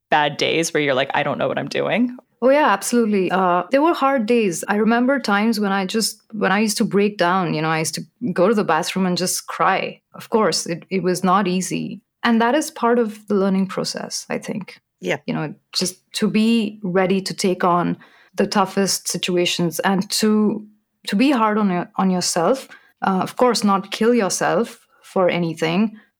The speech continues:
Speaker 2: but push yourself, you know, and really dig in and see what you're capable of. And I think a mentor's job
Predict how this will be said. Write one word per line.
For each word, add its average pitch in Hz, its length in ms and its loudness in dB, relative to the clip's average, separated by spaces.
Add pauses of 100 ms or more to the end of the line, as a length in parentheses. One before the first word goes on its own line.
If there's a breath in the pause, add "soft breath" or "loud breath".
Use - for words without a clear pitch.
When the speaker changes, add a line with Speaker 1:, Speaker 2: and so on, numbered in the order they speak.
(120)
Speaker 2:
but 214 300 0
push 277 240 2
yourself, - 480 -2
you 175 100 -10
know, 175 240 -6 (420)
and 190 200 2
really 220 240 2
dig 175 220 0
in 180 220 0
and 156 180 -4
see 190 540 -2 (140)
what 185 200 0
you're 185 100 0
capable 175 460 0
of. - 360 -8 (320)
And 185 120 -2
I 180 120 0
think 208 360 0 (360)
a 214 60 -2
mentor's 196 720 0
job 185 560 0